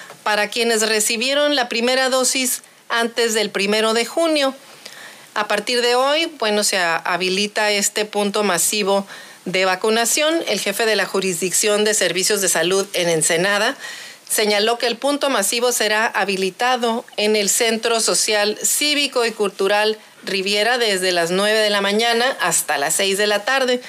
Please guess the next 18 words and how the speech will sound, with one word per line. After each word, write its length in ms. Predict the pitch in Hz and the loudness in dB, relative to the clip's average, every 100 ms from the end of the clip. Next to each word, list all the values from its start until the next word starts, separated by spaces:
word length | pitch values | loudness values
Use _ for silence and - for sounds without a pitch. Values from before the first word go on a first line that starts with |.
| - - - | -18 -20 -8
que 220 | 214 208 | -2 0
son 280 | - 233 233 | 2 2 2
los 280 | 247 233 214 | 2 0 -2
días 320 | 240 233 233 | 0 0 0
en 100 | 220 | 0
los 160 | 190 - | 0 0
que 140 | 190 | -2
se 100 | 185 | 0
espera 420 | 170 - 214 208 | -2 0 0 2
más 260 | 208 202 208 | 2 0 0
personas, 680 | 208 190 208 208 220 269 - - - - | -2 0 0 2 2 0 -4 -12 -20 -6
pues 160 | 196 | -2
la 120 | 190 185 | 0 0
aplicación 580 | 196 190 175 214 208 | -2 -2 0 2 2
de 100 | 208 | 2
este 220 | 185 185 208 | 0 0 0
biológico, 680 | 185 170 170 202 - 196 196 - - - - | 2 2 0 -2 0 0 -2 -10 -16 -18 -8
eh, 600 | - 175 170 170 165 - | -2 2 2 2 2 -2